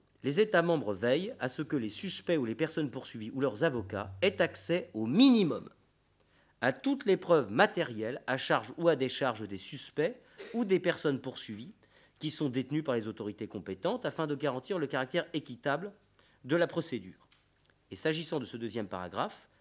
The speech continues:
la, la directive précise, l'accès est accordé en temps utile pour permettre l'exercice effectif des droits de la défense et au plus tard,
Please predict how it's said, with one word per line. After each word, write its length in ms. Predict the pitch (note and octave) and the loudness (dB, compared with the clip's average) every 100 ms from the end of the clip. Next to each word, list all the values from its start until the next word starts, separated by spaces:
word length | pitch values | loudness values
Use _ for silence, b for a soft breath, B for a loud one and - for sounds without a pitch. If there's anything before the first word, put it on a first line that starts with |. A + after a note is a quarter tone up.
| B B B B B B - | B B B B B B -10
la, 320 | G2+ G2+ G#2 - - F#2 F2+ | -6 -4 -4 -10 -20 -18 -16
la 120 | F#2 | -14
directive 400 | F#2 D3+ C3+ C3 | -4 -2 -2 -6
précise, 480 | - G2 - D3+ F3+ b b b b B2 | -8 -8 -8 -10 -10 b b b b 2
l'accès 640 | F3 F3+ - C#3 C#3 - | 4 4 0 0 -2 -4
est 200 | B2 G3 | -2 0
accordé 560 | F#3 F3 C#3 B2 A#2+ - | 2 0 -2 -2 -2 -4
en 160 | A#2 C3 | -6 -2
temps 240 | - G#3 - | 2 2 0
utile 400 | C3+ - A#2 - _ _ _ _ _ b b b b _ | -8 -6 -6 -8 _ _ _ _ _ b b b b _
pour 240 | F3 D#3+ | -4 2
permettre 480 | G#3+ G#3+ F#3+ C#3 A#2+ | 6 8 8 4 2
l'exercice 580 | C3 C#3 E3+ - C#3+ - | 0 2 0 0 -4 -2
effectif 520 | G#3 G3+ G3+ - F#3 C#3 | -2 0 -2 -4 -10 -8
des 80 | |
droits 200 | A2 D3+ | -2 0
de 80 | D3 | 2
la 100 | B2 | 0
défense 500 | F#2+ F2 G#2 B2+ - - _ | -2 -4 -8 -8 -10 -16 _
et 140 | D#3 A#3 | 6 6
au 80 | C#4 | 6
plus 200 | F#3 C#3+ | 0 -4
tard, 380 | G#2+ B2 - | -4 -6 -12